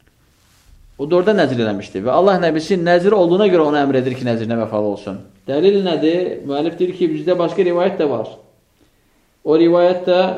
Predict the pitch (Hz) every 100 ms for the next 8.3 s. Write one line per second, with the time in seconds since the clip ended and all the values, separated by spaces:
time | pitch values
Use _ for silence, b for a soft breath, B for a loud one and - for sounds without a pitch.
0 | - - - 156 165 180 175 156 160 170
1 | 165 160 156 170 156 147 156 151 147 151
2 | 160 175 143 120 - - b b b b
3 | b b - - - - 143 170 185 185
4 | 180 180 185 170 175 180 180 180 175 175
5 | 180 170 170 165 175 185 175 180 156 131
6 | 127 123 120 110 - 160 175 185 175 180
7 | 185 226 208 190 190 190 233 202 190 190
8 | 180 202 233